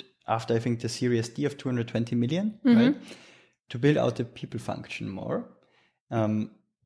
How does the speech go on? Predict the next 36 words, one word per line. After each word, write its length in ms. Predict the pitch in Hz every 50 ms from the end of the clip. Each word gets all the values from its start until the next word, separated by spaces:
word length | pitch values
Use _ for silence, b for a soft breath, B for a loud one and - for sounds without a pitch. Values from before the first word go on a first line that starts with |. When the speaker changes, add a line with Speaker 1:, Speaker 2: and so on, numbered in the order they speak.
| _ _ _ _ _ _ _
Speaker 1:
you 160 | 143 143 160 165
were 180 | 180 175 -
also 340 | - 95 127 151 - - 139
there 380 | 123 - 120 127 135 139 - - - - _ _ _ _ _ _ _ _ _ _ _ _
before 520 | - 123 117 - - - 113 117 127 139 147
the 100 | 160 165
two 180 | - - -
hundred 200 | 185 180 175 165
twenty 280 | - 170 151 165 - 175
million, 240 | 170 175 180 175 165
and 140 | - 117 127
I 40 |
think 220 | 127 - 147 135 -
they 80 | 139
brought 260 | 127 - 131 123 120 120
me 120 | 131 117
in 120 | 127 135
for 200 | 123 - 131 120
the 100 | 113 117
two 160 | 110 - - 127
hundred 300 | 120 117 113 113 - -
two 140 | - 127
million, 500 | 120 123 123 123 123 123 123 123 123 123 -
uh, 100 | 123 117
two 120 | - -
hundred 160 | 127 120 113
twenty 220 | 117 120 117 113 123
million, 500 | 117 117 117 120 120 117 117 120 135 - - 123 -
then 180 | 113 113 117
deploying 420 | 113 120 113 - 117 113 110 110 113
money 280 | 117 117 117 120 85
into 220 | 98 113 - - 117
hiring 420 | 117 117 139 170 185 196 214 233
and 100 | 220 208
so 100 | - 202
on. 180 | 214 240 262 262